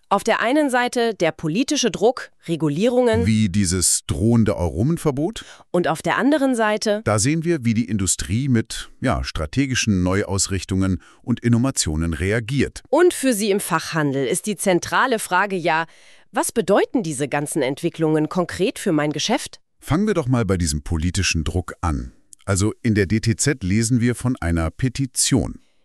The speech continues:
Speaker 1: Die vom Verband des E-Zigarettenhandels, dem V D H, kommt, gegen genau dieses Aromenverbot. Auf die E-Zigarette als, äh, schadstoffreduzierte Alternative.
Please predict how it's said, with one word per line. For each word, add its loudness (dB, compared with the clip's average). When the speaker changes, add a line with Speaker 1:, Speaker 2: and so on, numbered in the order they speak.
Speaker 1:
Die -4
vom 2
Verband 0
des -2
E-Zigarettenhandels, 0
dem 4
V 2
D 2
H, 0
kommt, -6
gegen 2
genau 2
dieses -4
Aromenverbot. -2
Auf 0
die -2
E-Zigarette 0
als, -2
äh, 2
schadstoffreduzierte 0
Alternative. 0